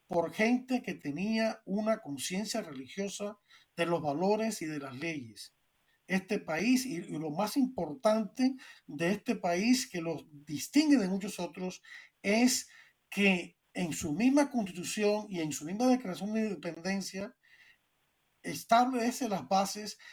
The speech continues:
de que los derechos humanos y los derechos de las personas no los da el gobierno, los da Dios, los da Dios. Así que es una concepción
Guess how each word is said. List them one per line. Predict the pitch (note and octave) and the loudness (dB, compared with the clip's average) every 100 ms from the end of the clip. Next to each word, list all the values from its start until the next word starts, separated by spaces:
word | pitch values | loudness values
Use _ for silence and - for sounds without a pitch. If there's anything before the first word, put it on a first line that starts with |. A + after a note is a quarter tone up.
| - - | -20 -4
de | F#3 | -4
que | F#3 F3+ | 0 0
los | E3+ D#3 | 0 -2
derechos | C#3+ D#3 A3 C#4+ - C4 - | -2 2 4 4 2 -2 2
humanos | G#3+ G#3 G3+ G3+ G3+ G#3 - - - - | 2 4 2 0 -4 -6 -16 -20 -20 -16
y | F#3 F3+ | -6 -2
los | F3 D3+ | 0 0
derechos | D#3+ G#3+ B3+ C#4 | 2 2 4 4
de | A#3 | 4
las | F#3+ | 2
personas | - E3 - G#3+ G#3 F#3+ G3+ G3 - _ _ _ _ | 0 -6 -2 0 0 0 -2 -6 -12 _ _ _ _
no | C#3+ D#3 F3+ A#3+ | -8 0 6 8
los | C#4 G#3 D3+ B2+ | 6 4 0 4
da | G3 A#3+ | 6 6
el | G3 E3+ | 2 -8
gobierno, | D#3+ E3 A3 F#3 C3+ - _ _ _ _ _ - | -8 0 2 2 -2 -16 _ _ _ _ _ -10
los | D3+ D3 A#2 | -6 -4 6
da | A3 C#4 - _ | 6 6 0 _
Dios, | C3 F#3 D3 - - - _ _ _ _ _ _ _ | -4 -4 -4 -8 -10 -16 _ _ _ _ _ _ _
los | C#3 C#3 A#2 | -12 -12 -2
da | F#3+ A3+ - | 2 2 -2
Dios. | C3 D#3+ D3+ - - - - - - | -12 -6 -6 -6 -12 -14 -20 -20 -8
Así | D3+ G#3+ | -4 -2
que | F3 | 2
es | |
una | A3 C4 | 4 4
concepción | B3+ G3+ F3+ D3+ - A3+ | 2 -6 -6 -8 -4 -4